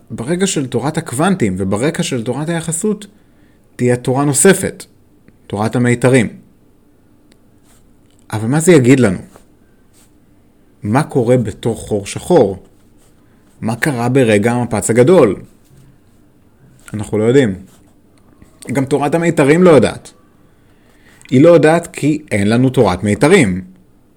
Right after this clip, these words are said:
אין לנו עדיין תיאוריה אחידה שמצליחה לאחד הכל, ואנחנו יכולים להציב בה נתונים,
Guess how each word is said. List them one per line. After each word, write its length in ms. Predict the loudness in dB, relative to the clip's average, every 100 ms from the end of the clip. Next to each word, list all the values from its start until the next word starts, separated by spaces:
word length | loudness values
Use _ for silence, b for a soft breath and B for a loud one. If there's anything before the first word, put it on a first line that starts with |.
| _ _ _ _ -18 -4
אין 120 | -2
לנו 220 | 0 2
עדיין 280 | 2 2 0
תיאוריה 760 | -2 -6 -4 2 6 6 4 -2 -14
אחידה 640 | -12 -8 -4 2 2 0 -4 b b b b
שמצליחה 640 | -8 -6 -6 -4 -4 0
לאחד 420 | 0 0 2 4 4
הכל, 440 | 2 0 0 -2 -8 -10
ואנחנו 400 | -8 -6 -4 -6
יכולים 380 | -2 -2 0 0
להציב 580 | -2 -4 0 2 2
בה 120 | 2 0
נתונים, 640 | 0 -2 -2 0 -2 -4